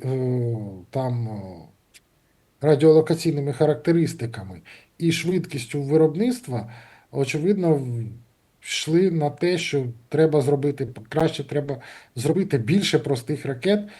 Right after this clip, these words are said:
ніж, е, менше наворочених. Тут от такий крок. І, о, є й певна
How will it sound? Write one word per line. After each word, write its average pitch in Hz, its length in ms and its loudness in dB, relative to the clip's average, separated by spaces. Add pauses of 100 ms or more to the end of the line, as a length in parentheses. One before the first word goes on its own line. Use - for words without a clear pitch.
(220)
ніж, 160 500 -2
е, 131 40 -2 (260)
менше 151 380 0
наворочених. 135 680 -4 (400)
Тут 165 240 -2
от 165 200 0
такий 156 300 -2
крок. - 400 -2
І, 131 100 -4
о, 147 200 -2 (520)
є 160 260 6
й 107 140 0 (140)
певна 156 420 0